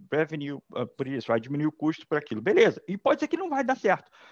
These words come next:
Porque o que acontece comigo? Como gerente, eu, geralmente, eu, eu faço hedging das minhas coisas. Por exemplo, eu vou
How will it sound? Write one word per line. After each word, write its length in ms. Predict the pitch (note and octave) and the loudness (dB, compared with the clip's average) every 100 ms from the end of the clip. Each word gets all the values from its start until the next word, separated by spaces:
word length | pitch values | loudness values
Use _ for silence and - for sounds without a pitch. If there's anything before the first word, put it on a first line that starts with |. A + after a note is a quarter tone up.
| - _ _ | -20 _ _
Porque 200 | F3 F#3 | -2 0
o 40 | |
que 100 | A#3 | 0
acontece 380 | A3 A3+ F#3 - | 0 4 2 2
comigo? 280 | - B2+ - | -4 -4 -2
Como 240 | F#3 G#3+ | -2 -2
gerente, 760 | A3 D#3+ A#2 C3+ G3 - - - _ _ _ _ _ _ _ _ - | 4 4 4 2 -4 -10 -16 -18 _ _ _ _ _ _ _ _ 6
eu, 380 | E3+ E3+ - - | 6 6 0 -6
geralmente, 640 | A#2+ F#3+ C#3 E3 - - | 0 2 2 -2 -4 -6
eu, 160 | C#3 C#3 - | -2 -4 -2
eu 100 | C3+ | -4
faço 400 | C#3 D3+ - D#3 | 0 -2 -2 -2
hedging 400 | C#3 C#3 C3+ C3 | 2 2 2 -4
das 140 | B2+ C3 | -4 -6
minhas 160 | C3 | -6
coisas. 220 | - C#3+ | -4 -6
Por 140 | - C3 | -4 -6
exemplo, 480 | A2+ G#2+ - G2+ - | -4 -4 -4 -6 -4
eu 120 | A#2 | -6
vou 240 | A2 A2 | -4 -10